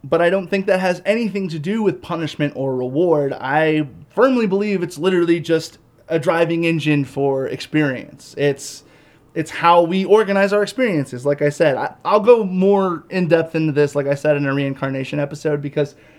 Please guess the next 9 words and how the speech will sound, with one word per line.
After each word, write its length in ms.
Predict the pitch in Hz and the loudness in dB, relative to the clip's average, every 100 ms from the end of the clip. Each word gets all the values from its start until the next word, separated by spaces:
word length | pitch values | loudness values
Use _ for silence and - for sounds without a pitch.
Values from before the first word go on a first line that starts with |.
| _ | _
I'm 140 | 147 180 | -4 0
gonna 180 | 202 170 | 0 2
do 120 | 165 | 2
another 260 | 156 147 | 2 2
one 180 | 151 151 | 2 2
coming 300 | 160 151 139 | 2 0 2
up. 300 | 139 143 - _ _ _ _ | 0 0 -4 _ _ _ _
Um, 600 | 143 139 135 127 123 131 - _ _ _ _ - | 0 0 0 -2 -4 -10 -14 _ _ _ _ 0
there's 760 | 147 151 147 143 - - - | 4 4 4 2 -6 -14 -18